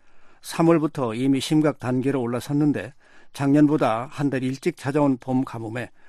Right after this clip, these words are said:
올해 식량 사정이 더욱 악화될 것으로 우려됩니다.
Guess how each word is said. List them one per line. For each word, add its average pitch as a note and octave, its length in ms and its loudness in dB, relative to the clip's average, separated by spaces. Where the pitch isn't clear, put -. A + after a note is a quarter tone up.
올해 B2 320 0
식량 C#3 360 0
사정이 B2+ 540 -2
더욱 A#2+ 300 -8
악화될 C3 460 -4
것으로 C3+ 360 -4
우려됩니다. A2 760 -10